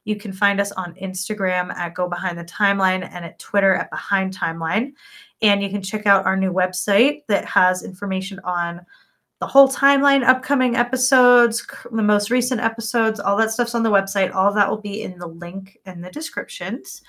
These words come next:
And, um, yeah, stay nerdy, stay evil.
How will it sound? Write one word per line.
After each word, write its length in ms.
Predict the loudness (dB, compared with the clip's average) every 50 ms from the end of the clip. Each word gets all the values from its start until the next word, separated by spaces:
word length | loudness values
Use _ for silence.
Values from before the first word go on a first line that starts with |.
| -20 -20 -18 -18 -20 -20 -20 -20 _ _ _ _ 0
And, 480 | 2 4 4 4 2 2 -2 -2 0
um, 600 | 2 4 6 6 6 4 2 0 0 -2 -2 -6 _ _ _ _ _ _ _ _ _ _ _ _ _ _ _ _ _ -14
yeah, 240 | -10 -8 -6 -6 -6
stay 320 | -8 -8 -8 -4 -4 -2
nerdy, 480 | -2 0 0 0 0 0 0 0 -2 -4
stay 420 | -6 -10 -12 -6 -2 0 0 2
evil. 480 | 0 0 -2 -2 0 0 -2 -2 -2 -8